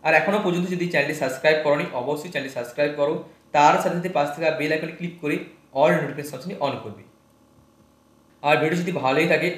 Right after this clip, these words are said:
অবশ্যই ভিডিওটি like করবে এবং ভিডিওটি অবশ্যই তোমাদের ফ্রেন্ডদের সাথে share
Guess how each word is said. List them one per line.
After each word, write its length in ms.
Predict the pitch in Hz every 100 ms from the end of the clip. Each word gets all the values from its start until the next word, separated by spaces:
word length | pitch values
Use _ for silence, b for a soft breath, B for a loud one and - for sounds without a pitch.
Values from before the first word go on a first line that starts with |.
| 127
অবশ্যই 340 | 139 147 170 147
ভিডিওটি 220 | 147 147
like 120 | 123 123
করবে 200 | 135 135 190 - B 151
এবং 120 | 196 180
ভিডিওটি 200 | 156 165 143
অবশ্যই 240 | 151 151
তোমাদের 200 | 165 143 151
ফ্রেন্ডদের 240 | 139 147
সাথে 140 | 170 165 -
share 160 | 135